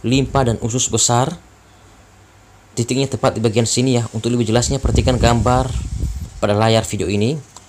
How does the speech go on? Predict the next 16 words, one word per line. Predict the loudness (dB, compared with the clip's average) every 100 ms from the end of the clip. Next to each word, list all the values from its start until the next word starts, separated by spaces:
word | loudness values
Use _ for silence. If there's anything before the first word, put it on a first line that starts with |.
| -20 -2
Lurus | 2 4 2
antara | 0 0 2
jari | 2 2
telunjuk | 0 -2
tangan | 0 0 2
dan | 2
jari | 0 0 -4
tengah | -4 -4 -2
tangan | -2 -2 -2
di | -4
sela-selanya. | -2 -2 -2 -4 -2 -6 -8 -18 -20 -20 -18 -4
Lurus | 0 2 0
di | -2 0
jari | 2 2
jempol | 0 -2 -4 -4
tangan. | -6 -4 -4 -4